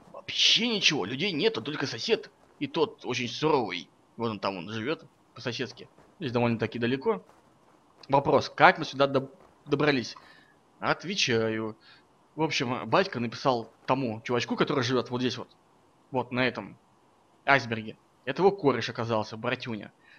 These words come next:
Он нас топорнул сюда. А, в общем, э, и я батьку послал осваивать этот айсберг. И он, будучи молодым, спрыгнул прям <laughs> с этого айсберга, короче говоря, и пошел,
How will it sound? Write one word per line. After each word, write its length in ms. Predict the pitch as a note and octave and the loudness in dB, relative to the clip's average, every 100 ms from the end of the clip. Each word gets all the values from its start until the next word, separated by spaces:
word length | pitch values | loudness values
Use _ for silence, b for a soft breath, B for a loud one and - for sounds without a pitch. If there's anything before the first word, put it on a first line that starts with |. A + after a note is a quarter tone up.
| - | -2
Он 80 | D#3+ | 0
нас 120 | C#3 | 0
топорнул 400 | C3+ B2+ A#2 A#2 | -2 -4 -2 -4
сюда. 380 | C#3 E3 G3 F#3 _ b b _ _ | -2 -2 -4 -8 _ b b _ _
А, 80 | B2 | -6
в 40 | |
общем, 360 | B2 - A#2+ A2+ | -4 -2 -2 -2
э, 360 | A2 G#2+ F2+ - _ _ _ | -2 -4 -8 -14 _ _ _
и 100 | G#3 | -2
я 240 | G#3+ C#3 C#3 | 2 2 4
батьку 260 | C#3+ - | 4 2
послал 540 | - A#2 C3+ C3+ - - _ - | -6 0 2 2 0 -14 _ -2
осваивать 520 | A#2 - C3 B2+ B2 | -2 2 4 4 2
этот 220 | A#2+ D3+ | 0 2
айсберг. 380 | A#3+ B2+ A2 - - _ _ | 0 0 -6 -8 -18 _ _
И 300 | A3 B3+ - _ | -6 -6 -8 _
он, 340 | D#3+ C#3+ A2+ _ _ _ - | -2 0 -4 _ _ _ -4
будучи 300 | C3 C3 B2 | 2 2 2
молодым, 480 | A2+ B2 G#3 C4 - - _ | 0 0 0 -4 -8 -20 _
спрыгнул 440 | - - D3+ B2+ A2+ | -18 -4 -2 -2 -2
прям 300 | A#2 A2 - | -2 -4 -4
<laughs> 380 | - - A3 G#3 | -12 -8 -6 -6
с 100 | - | 2
этого 340 | E3+ - C3+ C3+ | 2 4 2 6
айсберга, 400 | G#3+ F3 C#3+ B2+ | 6 6 -2 0
короче 380 | C#3+ C#3 C3+ B2+ | 0 2 0 -2
говоря, 280 | B2 A#2+ A2+ | -2 0 0
и 140 | C3+ | -4
пошел, 520 | F3 A#2 - D3 D3 | -4 -4 0 0 -2